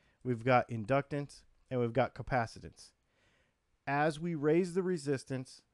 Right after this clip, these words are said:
the capacitance is also gonna go up. As, um, and the inductance is also gonna go up more or less, but it is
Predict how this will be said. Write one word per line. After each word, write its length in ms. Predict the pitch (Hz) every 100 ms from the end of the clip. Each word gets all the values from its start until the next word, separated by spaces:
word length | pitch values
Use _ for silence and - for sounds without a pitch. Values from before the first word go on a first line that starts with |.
| _
the 60 |
capacitance 640 | 113 123 143 135 - 135 135
is 100 | 123
also 300 | 120 - 110
gonna 200 | 123 110
go 260 | 113 110
up. 180 | 110 - _ _ _ _ _ _ _ _ _ _ _
As, 460 | 135 135 127 110 - -
um, 440 | 131 113 98 90 - _ -
and 280 | 139 139
the 180 | 120 123
inductance 540 | 117 139 - 104 - - -
is 160 | 117
also 300 | 95 104 -
gonna 180 | 107 104
go 220 | 101 101
up 240 | 98 95 - _ _ _ _
more 380 | 123 123 127 107
or 80 | 107
less, 480 | 107 87 82 - _ _ _ _ _ 113 107
but 260 | 131 123 -
it 140 | 127
is 120 | 113